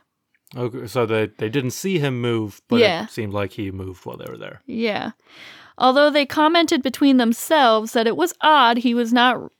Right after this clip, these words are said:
Speaker 2: uh, reacting to the mosquitoes surrounding his face,
Speaker 1: Hmm.
Speaker 2: <laughs> they had thought it more likely that he was drunk or asleep and did not investigate further.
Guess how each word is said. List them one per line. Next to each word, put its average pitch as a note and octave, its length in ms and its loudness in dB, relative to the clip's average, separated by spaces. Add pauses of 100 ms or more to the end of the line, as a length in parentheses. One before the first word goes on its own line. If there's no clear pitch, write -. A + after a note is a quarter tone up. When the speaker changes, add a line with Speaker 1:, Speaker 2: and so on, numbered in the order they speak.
(100)
Speaker 2:
uh, G#3+ 280 2
reacting A#3 560 0
to A#3+ 100 -4
the G#3+ 100 -2
mosquitoes G#3+ 760 0
surrounding A3 540 -2
his G#3+ 220 -6
face, A#3+ 680 0
Speaker 1:
Hmm. G#2+ 260 -14 (280)
Speaker 2:
<laughs> C#4+ 300 2
they C4+ 140 4
had C4 200 4
thought C4+ 240 4
it C4 140 2
more C4 300 4
likely A3+ 400 2
that G#3 100 -2
he A#3+ 140 2
was A#3 180 0
drunk A3+ 340 2
or A3 100 -2
asleep A3+ 500 -4
and G#3+ 120 -2
did A3 140 2
not G#3 220 0
investigate G3 580 -6
further. - 360 -8